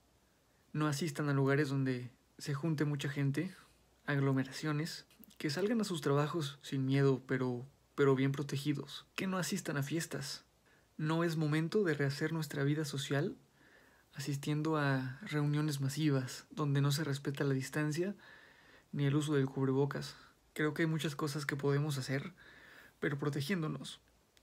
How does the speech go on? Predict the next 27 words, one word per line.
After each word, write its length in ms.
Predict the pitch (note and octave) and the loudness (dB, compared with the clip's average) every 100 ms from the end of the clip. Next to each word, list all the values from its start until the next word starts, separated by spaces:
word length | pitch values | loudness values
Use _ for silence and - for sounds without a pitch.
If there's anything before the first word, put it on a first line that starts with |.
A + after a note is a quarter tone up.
| _ _ _ _ - _ | _ _ _ _ -20 _
Es 100 | F3 | -4
decir, 360 | C#3+ C#3 D#3+ C#3+ | -2 0 0 0
si 180 | - C#3+ | 0 0
vamos 320 | C#3+ D3 C#3 | 2 0 -2
a 20 | |
salir 300 | C#3 C3+ C#3+ | -4 -2 0
a 80 | D3 | 0
comer, 400 | E3 D#3 D3+ - - - - - _ - - _ | 0 0 -4 -8 -18 -20 -20 -20 _ -20 -20 _
pues 460 | - D3 C3+ C3 - | -4 0 0 -2 -6
llevar 320 | D3 C3 C3 | -2 0 0
nuestro 240 | C#3 C#3 | -2 -4
cubrebocas. 680 | D3 D#3+ E3 E3 D3+ D#3+ - - - - - - | -2 0 2 0 0 -2 -6 -20 -20 -20 -20 -6
A 100 | C3+ | -2
la 120 | C3+ | 2
hora 120 | C#3 | 2
de 100 | C#3+ | 2
la 120 | C#3+ | 0
comida, 420 | C#3+ D#3+ E3 E3 | -2 -2 0 0
pues 220 | F3 C3+ - _ _ _ _ | 0 -4 -6 _ _ _ _
se 180 | - C3 | -4 -2
retira 400 | C3 C3+ E3 D#3 | -2 2 2 2
para 160 | - C#3 | -2 -6
poder 260 | C3+ B2+ | -4 -4
comer, 380 | C#3 F3+ E3+ G3 | 0 0 0 0
pero 280 | F3+ C3+ C3 - | 0 2 0 -4
inmediatamente 600 | C3+ C3 C3 D#3 D#3+ E3 | -2 0 0 0 -2 0
después 520 | D#3 C#3+ C#3 D3+ - | 0 0 0 0 -2